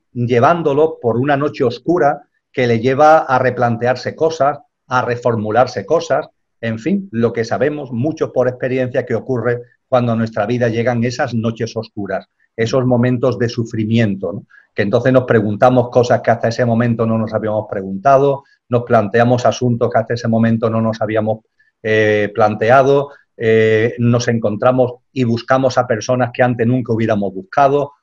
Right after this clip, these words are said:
o leemos libros o vemos películas que hasta ese momento nunca hubiéramos leído o nunca hubiéramos visto.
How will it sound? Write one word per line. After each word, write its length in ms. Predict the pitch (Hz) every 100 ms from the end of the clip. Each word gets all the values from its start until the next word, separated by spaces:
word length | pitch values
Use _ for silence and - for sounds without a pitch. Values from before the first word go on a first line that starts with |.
| _ 120
o 120 | 113
leemos 420 | 117 131 131 113
libros 480 | 110 147 123 117 120
o 80 | 113
vemos 280 | 120 120 -
películas 520 | 127 131 127 117 113 - _
que 80 | -
hasta 180 | 117 131
ese 160 | 120 123
momento 420 | 120 127 120 117
nunca 280 | 131 123 120
hubiéramos 440 | 117 117 117 110
leído 460 | 110 117 113 110 - -
o 120 | 120
nunca 300 | 120 131 120
hubiéramos 420 | 117 113 110 101 -
visto. 380 | 127 - 139